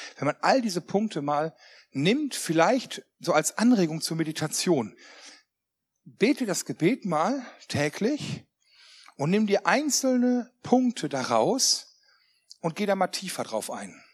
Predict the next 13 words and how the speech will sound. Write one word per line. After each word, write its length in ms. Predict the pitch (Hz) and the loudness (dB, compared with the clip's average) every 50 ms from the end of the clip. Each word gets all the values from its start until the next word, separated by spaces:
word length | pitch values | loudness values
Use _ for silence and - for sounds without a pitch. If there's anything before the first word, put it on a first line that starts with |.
| _ _ _ _ _ _ _ _ _ _ _ _ _ _ _ _ _ _ - - - - - - _ _ _ _ | _ _ _ _ _ _ _ _ _ _ _ _ _ _ _ _ _ _ -20 -20 -18 -18 -20 -20 _ _ _ _
Pick 200 | - 277 285 - | 0 0 0 2
dir 120 | - 226 214 | 2 2 4
mal 160 | 196 190 185 | 4 2 2
einen 360 | - 220 240 262 262 247 226 | 2 2 2 2 2 2 0
Punkt 320 | - - 226 226 208 - - | 0 0 0 0 -2 -4 -4
raus, 340 | 202 202 196 151 - - | -2 -2 -2 -2 -2 -4
einen 360 | - - 165 190 233 226 220 190 | -4 -4 -4 -2 0 0 0 0
Vers 460 | - 196 196 208 214 185 - - - | 0 -2 -2 -2 -2 -2 -2 -4 -4
raus, 240 | 185 196 190 185 - | -4 -4 -2 -2 -2
einen, 300 | - 156 160 180 185 180 | -4 -4 -4 -4 -4 -6
einen 340 | - 170 175 180 151 139 | -4 -4 -4 -4 -4 -2
Satz 360 | 131 180 196 - - - - - | 0 0 0 0 0 -4 -4 0
raus 340 | 131 139 175 214 - - | 0 0 2 0 -2 -4